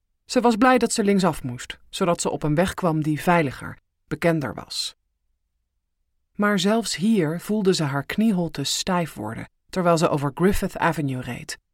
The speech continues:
en een beklemmende spanning kroop naar haar schouders. Ze had altijd al een hekel aan huurauto's gehad. Het duurde iedere keer zo lang voor ze eraan gewend was.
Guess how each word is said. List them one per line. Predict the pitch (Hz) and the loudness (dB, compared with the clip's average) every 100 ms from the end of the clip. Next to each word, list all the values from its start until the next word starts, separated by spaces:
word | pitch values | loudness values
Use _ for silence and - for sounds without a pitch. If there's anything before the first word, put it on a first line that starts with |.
| _ _ | _ _
en | 208 214 | 2 4
een | 196 | 4
beklemmende | 180 226 262 254 208 | 4 4 6 6 4
spanning | - - 240 185 175 180 - | 0 2 4 4 0 -4 -8
kroop | 180 180 165 - | -2 0 0 -2
naar | 180 | -2
haar | 151 143 | -2 -4
schouders. | - 156 131 - - - _ _ _ _ _ _ _ _ _ - | -4 -4 -4 -8 -16 -18 _ _ _ _ _ _ _ _ _ -2
Ze | 185 | 4
had | 160 143 | 4 6
altijd | 170 175 165 | 2 4 2
al | 156 | 4
een | 147 | 4
hekel | 160 180 180 | 4 4 4
aan | 143 | 4
huurauto's | 143 147 123 139 143 147 | 2 0 0 -4 -6 -10
gehad. | - 139 143 - _ _ _ _ _ _ | -10 -12 -12 -14 _ _ _ _ _ _
Het | - 190 | -2 0
duurde | 151 262 226 | 4 4 4
iedere | 226 220 202 | 2 0 0
keer | 202 185 | 0 2
zo | 185 | 4
lang | 170 190 226 208 | 4 4 4 0
voor | 190 214 | 0 0
ze | 214 | 2
eraan | 190 180 | 0 0
gewend | 160 160 220 214 | 0 -2 -2 -4
was. | - - - | -8 -8 -8